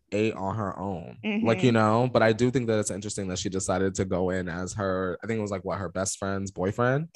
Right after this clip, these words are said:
Speaker 2: Yeah.
Speaker 1: Come
Speaker 2: Mm-hmm.
Speaker 1: on, interesting angle.
Speaker 2: Yeah, I thought that was really cool. So I'm excited to see how that plays out. You know, I have to go ahead and say that I'm fucking pissed about <laughs> Michelle.
Speaker 1: I, girl, l-, before we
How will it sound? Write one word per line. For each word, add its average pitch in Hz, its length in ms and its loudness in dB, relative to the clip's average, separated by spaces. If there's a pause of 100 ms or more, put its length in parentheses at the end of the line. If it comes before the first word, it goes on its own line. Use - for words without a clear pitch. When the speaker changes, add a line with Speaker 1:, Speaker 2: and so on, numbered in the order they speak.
(240)
Speaker 2:
Yeah. 196 460 4 (140)
Speaker 1:
Come 220 120 0
Speaker 2:
Mm-hmm. 202 220 2
Speaker 1:
on, - 180 8
interesting 135 440 2
angle. 131 640 2
Speaker 2:
Yeah, 220 380 6
I 208 40 6
thought 277 180 6
that 233 80 6
was 220 140 2
really 190 240 2
cool. 165 320 -2
So - 180 0
I'm 190 120 4
excited 208 420 0
to 202 60 -4
see 185 260 -4
how 185 160 -2
that 160 180 2
plays 170 240 -2
out. 113 240 -2 (480)
You 233 160 2
know, 247 160 6
I 226 160 6
have 208 320 2
to 185 460 4
go 190 180 4
ahead 190 280 6
and 190 140 0
say 202 180 4
that 180 160 4
I'm 208 120 4
fucking 202 380 0
pissed 190 340 0
about 185 240 0
<laughs> - 0 -
Michelle. - 560 4 (1000)
Speaker 1:
I, 113 120 -2 (240)
girl, 101 580 4 (500)
l-, 117 120 -2
before 120 420 4
we 165 140 4